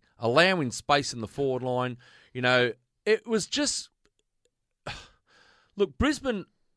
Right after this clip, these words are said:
sounded us out. They worked their system beautifully,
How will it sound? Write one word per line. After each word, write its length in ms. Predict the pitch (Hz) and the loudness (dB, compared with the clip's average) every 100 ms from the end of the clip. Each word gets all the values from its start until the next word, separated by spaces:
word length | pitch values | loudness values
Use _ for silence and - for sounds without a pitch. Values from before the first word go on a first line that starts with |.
| _ - | _ -8
sounded 360 | - 165 147 | 0 0 0
us 140 | 127 - | -2 -2
out. 280 | 127 123 - _ _ _ _ _ | 0 0 -4 _ _ _ _ _
They 100 | 156 | 0
worked 320 | 143 139 131 - | 2 2 2 -2
their 120 | 113 | -4
system 340 | - 113 107 | -4 -8 -8
beautifully, 520 | 104 113 104 - 110 | -4 -4 -4 -4 -6